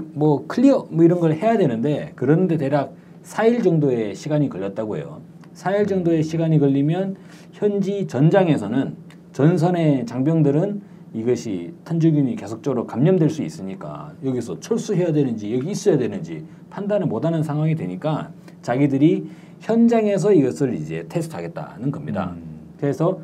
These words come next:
Speaker 1: 아까 찌라시님 말씀하신 그대로 네 시간 안에 그러면 어떻게 되냐면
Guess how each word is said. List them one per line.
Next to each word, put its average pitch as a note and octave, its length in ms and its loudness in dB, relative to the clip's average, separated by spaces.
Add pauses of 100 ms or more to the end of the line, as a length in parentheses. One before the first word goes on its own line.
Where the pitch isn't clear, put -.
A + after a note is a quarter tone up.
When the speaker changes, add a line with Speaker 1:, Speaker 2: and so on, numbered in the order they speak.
(140)
Speaker 1:
아까 G#2 420 -2
찌라시님 C3+ 440 -2
말씀하신 G2 460 -8
그대로 F2+ 440 -8 (320)
네 C#3 180 2
시간 E3 300 2
안에 E2 240 -8 (600)
그러면 D#3 340 4
어떻게 C3+ 320 0
되냐면 B2 440 -2